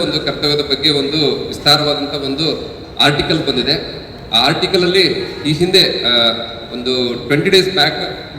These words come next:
ಒಬ್ಬನಿಗೆ ಕರಡಿ ಅಟ್ಯಾಕ್ ಆಗಿತ್ತು. ಆ ಕರಡಿ ಅಟ್ಯಾಕ್ ಆದಾಗ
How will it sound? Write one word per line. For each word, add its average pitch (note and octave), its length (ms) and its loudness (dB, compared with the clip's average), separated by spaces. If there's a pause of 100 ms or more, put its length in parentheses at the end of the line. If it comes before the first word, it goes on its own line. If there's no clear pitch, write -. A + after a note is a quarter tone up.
(160)
ಒಬ್ಬನಿಗೆ D#3+ 720 2
ಕರಡಿ G3+ 420 4
ಅಟ್ಯಾಕ್ - 360 2
ಆಗಿತ್ತು. - 340 0 (840)
ಆ - 40 -2
ಕರಡಿ F#3 360 4
ಅಟ್ಯಾಕ್ E3+ 340 2
ಆದಾಗ E3 280 0